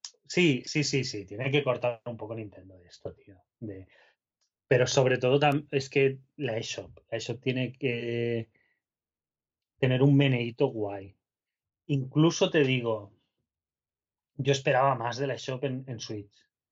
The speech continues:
Esperaba más cambios durante la generación. No ha habido ningún cambio, está tal cual el primer día. Y en cuestión de rendimiento y de funcionalidad, yo recuerdo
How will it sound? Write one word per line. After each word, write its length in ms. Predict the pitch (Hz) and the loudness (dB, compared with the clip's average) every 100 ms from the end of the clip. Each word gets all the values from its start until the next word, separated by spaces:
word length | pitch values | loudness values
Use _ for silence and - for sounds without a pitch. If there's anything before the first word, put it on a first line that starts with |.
| _ _ _ _ _ _ _ _ | _ _ _ _ _ _ _ _
Esperaba 400 | - - 113 123 | -8 0 2 2
más 300 | 127 127 117 | 0 -2 -4
cambios 720 | - 110 107 104 95 - - _ _ _ | -4 -4 -4 -10 -12 -18 -20 _ _ _
durante 460 | 127 127 123 113 117 | -2 0 0 0 -2
la 100 | 110 | -2
generación. 440 | 117 107 - 110 | -6 -8 -6 -6
No 60 | 107 | -4
ha 20 | |
habido 160 | 110 113 | -2 0
ningún 260 | 113 104 | 0 0
cambio, 260 | 104 117 101 | 0 0 -2
está 160 | - | -4
tal 160 | 107 101 | -2 0
cual 180 | 113 113 | 4 4
el 100 | 120 | 4
primer 320 | 123 104 95 | -2 -4 -2
día. 280 | 113 117 - _ _ _ _ _ _ _ _ _ _ _ _ _ | -2 -2 -6 _ _ _ _ _ _ _ _ _ _ _ _ _
Y 600 | - 127 120 113 110 104 104 104 _ _ _ _ _ _ _ | 0 2 2 2 2 0 -4 -12 _ _ _ _ _ _ _
en 160 | 147 127 | 2 4
cuestión 400 | 127 - 135 135 | 4 2 4 4
de 80 | 131 | 4
rendimiento 960 | 135 131 123 127 139 139 131 135 135 131 | 4 2 2 2 2 2 2 2 2 2
y 60 | |
de 100 | 131 | 0
funcionalidad, 840 | - 131 - 123 120 120 127 180 - - - _ _ _ _ _ _ _ _ _ _ | -2 -6 -2 0 0 2 2 2 -2 -20 -20 _ _ _ _ _ _ _ _ _ _
yo 280 | 123 113 135 | -6 2 4
recuerdo 720 | 143 139 147 147 143 214 294 | 4 2 2 2 4 0 -2